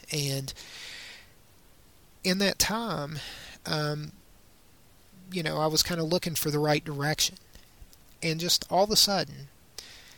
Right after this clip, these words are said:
out of nowhere, one day, I wake up and, uh, you know, tell Amy, "Hey, I'm, uh, God just told me I needed to go to, uh,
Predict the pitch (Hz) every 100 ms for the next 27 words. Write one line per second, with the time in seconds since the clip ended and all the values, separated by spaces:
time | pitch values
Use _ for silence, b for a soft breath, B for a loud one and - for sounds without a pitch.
0 | b b - 160 160 147 160 170 156 151
1 | 147 143 - - - - - - - 151
2 | 147 135 131 123 131 - - - - -
3 | - - - 151 151 165 170 170 156 -
4 | - - - - - - - - - -
5 | - - - - - 156 147 143 143 147
6 | 139 147 - - - - - - - -
7 | - 165 147 147 - 165 160 165 151 139
8 | - - 131 175 151 - - - - -
9 | - - - - - 160 156 151 147 147
10 | 143 - - - - - - - - -
11 | - - - - - 160 170 185 170 -
12 | 170 156 151 156 147 143 147 143 143 147
13 | 143 - - - - - - 156 147 147
14 | 143 147